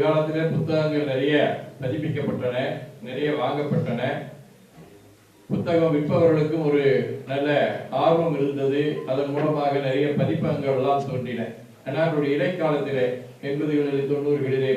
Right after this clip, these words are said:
பார்த்தோம் என்று சொன்னால், அதில் ஒரு தொய்வு வந்தது. அந்த தொய்வு வந்தபோது நிறைய பதிப்பாளர்கள் மனம் நொந்த நிலையிலே இருந்தார்கள். அந்த தொய்வினை மாற்றிய பெருமை கோவையில மட்டுமல்ல,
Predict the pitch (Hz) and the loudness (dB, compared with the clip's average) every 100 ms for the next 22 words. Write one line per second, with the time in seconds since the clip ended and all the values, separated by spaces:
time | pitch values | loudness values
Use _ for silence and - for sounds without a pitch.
0 | 135 135 143 135 131 113 - 131 151 139 | 0 -2 0 -2 -2 -4 -4 -2 -2 0
1 | 131 131 127 117 131 160 160 170 135 117 | 0 0 -2 -4 0 0 2 0 0 0
2 | 117 - - - - - - - - - | -4 -6 -12 -20 -20 -20 -20 -20 -20 -20
3 | - - 143 139 147 180 208 202 170 160 | -14 -6 -4 -2 2 4 6 6 4 2
4 | 147 151 151 165 170 165 - 131 147 175 | 0 0 2 2 2 -2 -8 -2 -2 0
5 | - - 165 - 160 143 139 160 156 - | 2 2 2 2 2 2 2 2 4 2
6 | - - - - - - - 165 170 160 | 0 -8 -16 -20 -20 -18 -4 0 2 0
7 | 151 185 180 170 160 156 151 143 139 135 | -2 0 0 2 2 2 2 0 0 -2
8 | 127 - - - - - - - 147 143 | -2 -2 -10 -16 -20 -20 -20 -8 -4 -2
9 | 139 151 170 196 190 - 135 - - 131 | 0 0 2 4 2 2 -4 -8 -6 -2
10 | 165 180 165 151 131 135 127 131 - - | 0 0 0 0 2 0 -2 -4 -6 -12
11 | - 151 165 165 151 135 135 156 135 127 | -2 2 4 4 2 0 -2 -2 -2 0